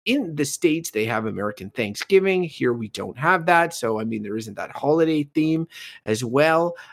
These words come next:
Uh, so, yeah, I would just say, you know, in Canada, it's not, not a great, not a great month. What do you want? You know what? I, I apologize to our listeners if I made the same rant last episode. I may have, 'cause it was November then, too.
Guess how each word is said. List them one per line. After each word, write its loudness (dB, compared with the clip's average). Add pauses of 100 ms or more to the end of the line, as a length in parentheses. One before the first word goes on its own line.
(100)
Uh, 0
so, -6
yeah, 2
I 2
would 2
just -4
say, 0
you -4
know, -6
in -6
Canada, -2
it's -12
not, -6
not -2
a -6
great, -4
not -6
a -14
great -6
month. -12
What -8
do -2
you -2
want? -6 (320)
You 6
know 8
what? 2
I, 4 (100)
I 6
apologize 0
to -2
our 2
listeners -4
if -12
I 2
made -2
the -8
same -4
rant -4
last -6
episode. -4
I -2
may -2
have, 0
'cause -8
it -10
was -8
November -2
then, -6
too. -6